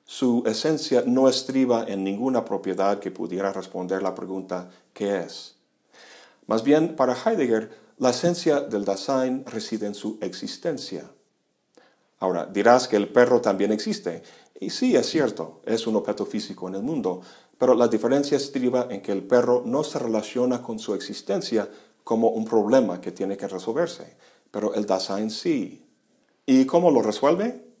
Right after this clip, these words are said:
No al identificar propiedades, viendo si las tiene,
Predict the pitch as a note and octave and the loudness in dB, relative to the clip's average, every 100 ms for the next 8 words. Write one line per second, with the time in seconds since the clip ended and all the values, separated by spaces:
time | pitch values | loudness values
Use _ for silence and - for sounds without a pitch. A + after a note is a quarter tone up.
0 | _ _ _ - _ C#3 D#3+ F#3+ F#3+ A#2+ | _ _ _ -20 _ 2 4 6 4 4
1 | G#2+ G#2+ G#2 G#2 - A2+ A2 G#2 G2+ F2+ | 4 2 0 -6 -2 -2 -2 -8 -6 0
2 | B2 G#2 F#2 - G2+ G2 G#2+ G2+ - F2 | 2 2 -2 -6 -6 -2 0 -2 -4 -6
3 | E2 - C#3 A2+ F#2 | -8 -2 -2 0 -4